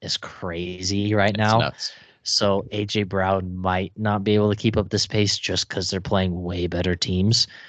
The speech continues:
Speaker 1: So, um, and I know the Eagles will care more about winning, um, overall than getting A J Brown numbers, even though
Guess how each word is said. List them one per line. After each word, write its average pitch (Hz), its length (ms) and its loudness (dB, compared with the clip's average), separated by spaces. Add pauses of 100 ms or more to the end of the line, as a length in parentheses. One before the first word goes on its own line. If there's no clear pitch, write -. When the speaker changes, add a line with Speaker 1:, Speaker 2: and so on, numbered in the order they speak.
(240)
Speaker 1:
So, 92 540 2 (300)
um, 92 380 0 (220)
and 101 160 2
I 104 80 4
know 104 160 6
the 98 100 0
Eagles 92 340 0
will 90 120 -4
care 95 240 2
more 95 260 2
about 92 320 2
winning, 95 480 0 (240)
um, 90 300 0
overall 90 460 0
than 87 140 -2
getting 90 400 -2 (120)
A 95 160 2
J 95 160 4
Brown 92 280 4
numbers, 92 580 2 (500)
even 95 240 -2
though 92 260 4